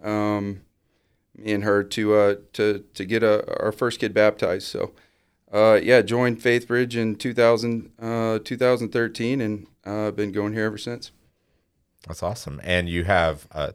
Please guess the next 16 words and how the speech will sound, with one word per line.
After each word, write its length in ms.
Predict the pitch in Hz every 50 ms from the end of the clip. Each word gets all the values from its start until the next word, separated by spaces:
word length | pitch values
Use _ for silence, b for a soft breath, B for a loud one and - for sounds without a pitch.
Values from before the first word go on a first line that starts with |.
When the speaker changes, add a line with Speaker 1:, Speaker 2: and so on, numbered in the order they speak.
| _
Speaker 2:
three 180 | - 113 127 135
kids 280 | - 80 76 71 - -
now, 200 | 73 69 67 69
is 80 | 69
that 140 | 76 71 71
correct? 280 | - - 80 92 - -
So 80 | -
you 60 | 76 78
have 100 | 76 69
Braden 520 | 73 80 82 80 85 87 107 117 120 117
and 200 | 90 76 80 80
then 380 | 80 80 78 78 78 78 76 80 _ _ _ _ -
Speaker 1:
Yeah, 300 | - 131 135 143 151 165
we 220 | 156 139 139 131
have 160 | 127 110 92 90
Braden. 540 | 110 113 120 123 135 135 156 170 180 175